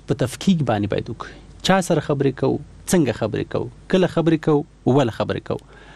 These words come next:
دا د ولې مسله پکې ډېره ضرورت ده. دا کومه خبرې چې ما وکړې چې د زمان، مکان، د شخصیت تحلیل، تفکیک او په عین وخت د ضرورت مطابق. کله چې موږ دغه څلور نقطې سره بیلې کړې او موږ په دې باندې پوه شو، موږ په کلام کې، موږ په خبرو کې، موږ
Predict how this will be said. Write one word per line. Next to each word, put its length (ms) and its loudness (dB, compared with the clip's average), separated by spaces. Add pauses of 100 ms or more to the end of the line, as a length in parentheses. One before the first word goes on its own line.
(320)
دا 140 2
د 100 2
ولې 220 4
مسله 320 2
پکې 400 0
ډېره 160 4
ضرورت 360 0
ده. 80 -6
دا 140 0
کومه 280 2
خبرې 280 2
چې 100 -8
ما 140 2
وکړې 360 2
چې 60 -2
د 100 4
زمان، 600 2
مکان، 560 2
د 60 2
شخصیت 480 0 (120)
تحلیل، 500 2
تفکیک 480 -2
او 80 4
په 100 0
عین 120 2
وخت 180 0
د 60 4
ضرورت 360 0
مطابق. 440 -2 (720)
کله 160 4
چې 80 0
موږ 200 4
دغه 180 2
څلور 600 2
نقطې 440 2
سره 220 0
بیلې 400 2
کړې 320 2
او 140 2
موږ 140 4
په 100 0
دې 100 4
باندې 300 2
پوه 160 4
شو، 420 2
موږ 400 4
په 60 0
کلام 440 2
کې، 380 4
موږ 200 4
په 60 -4
خبرو 340 2
کې، 360 2
موږ 180 4